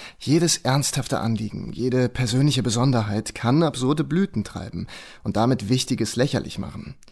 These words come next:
Solche Absurditäten aufzugreifen und gegen die Hochsensibilität zu wenden, ist mir zu billig.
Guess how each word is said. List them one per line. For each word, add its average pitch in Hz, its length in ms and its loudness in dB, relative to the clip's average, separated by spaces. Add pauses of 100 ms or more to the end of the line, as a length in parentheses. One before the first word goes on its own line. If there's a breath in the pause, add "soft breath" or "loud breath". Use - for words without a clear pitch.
(480 loud breath)
Solche 170 320 4
Absurditäten 156 680 0
aufzugreifen 107 800 -2
und 110 280 -2
gegen 160 300 2
die 123 140 -2
Hochsensibilität 135 1000 -2
zu - 160 -2
wenden, 120 440 0
ist - 180 -8
mir 143 160 2
zu - 180 -2
billig. - 520 -6